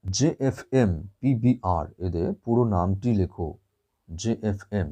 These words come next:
জয়েন্ট ফরেস্ট ম্যানেজমেন্ট, পিবিআর, পিপলস বায়োডাইভার্সিটি রেজিস্টার। প্রকৃতির বৃক্ষ কাকে বলা হয়? উত্তর লেখো জলাভূমিকে। নিচের চারটি বিষয়ের মধ্যে তিনটি একটি বিষয়ের অন্তর্গত, সে বিষয়টি খুঁজে বার করে লিখতে হবে। এক্ষেত্রে উত্তর হবে জল দূষণ।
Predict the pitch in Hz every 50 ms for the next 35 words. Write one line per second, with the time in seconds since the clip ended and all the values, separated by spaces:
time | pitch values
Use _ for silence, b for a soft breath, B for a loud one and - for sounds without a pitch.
0 | 73 73 - 90 92 95 92 - - 90 90 92 - 92 87 85 90 92 95 107
1 | 127 170 185 185 - - 107 101 82 95 95 90 78 76 76 - - 78 - -
2 | - 113 147 170 - - - - _ _ _ _ _ _ _ _ _ - 78 71
3 | 80 82 85 92 95 98 95 95 92 95 92 92 - 95 80 90 85 85 85 82
4 | 82 - - - 107 90 78 - - _ _ _ _ _ _ _ _ _ _ _
5 | _ _ _ - 127 135 120 - 139 135 123 117 110 101 98 107 101 104 - -
6 | 107 101 101 95 95 101 90 87 87 87 87 90 92 87 78 76 - - 85 -
7 | 92 90 87 92 95 85 - 82 82 87 87 92 90 87 90 87 - 98 85 78
8 | 78 - _ _ _ _ _ _ _ - 104 107 107 120 113 110 - 107 104 104
9 | 110 107 98 95 - 104 101 101 95 92 92 95 104 95 90 92 95 87 90 87
10 | 85 82 - - 90 87 82 80 80 82 90 98 - - 147 143 - - 90 85
11 | 90 - 80 73 87 85 - 87 82 87 80 78 80 82 - 82 85 82 80 78
12 | - _ - 85 85 87 92 85 71 - - 85 98 95 98 - - 104 107 107
13 | - - 92 98 - - 98 95 98 90 90 127 175 226 302 - - _ _ _
14 | _ _ _ _ _ _ - 85 - 101 101 104 101 95 90 92 87 - - 120
15 | 117 101 87